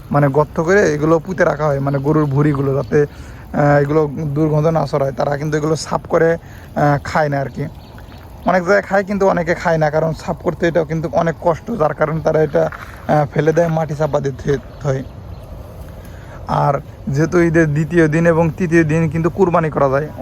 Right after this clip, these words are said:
অনেকে হয়তো এই বিষয়টা জানে যে ঈদের দ্বিতীয় এবং তৃতীয় দিনও কুরবানি দেওয়া যায়। বাংলাদেশে অনেকের হয়তো সামর্থ্য হয় না, যে যারা, বিশেষ করে যারা ব্যবসায়ী বা,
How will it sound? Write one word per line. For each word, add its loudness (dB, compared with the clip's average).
অনেকে -4
হয়তো -6
এই -4
বিষয়টা -6
জানে -4
যে -6
ঈদের -6
দ্বিতীয় -6
এবং -6
তৃতীয় -8
দিনও -6
কুরবানি -2
দেওয়া -2
যায়। -8
বাংলাদেশে -4
অনেকের -4
হয়তো -4
সামর্থ্য -6
হয় 0
না, -6
যে -4
যারা, -2
বিশেষ -8
করে -6
যারা 0
ব্যবসায়ী -4
বা, -2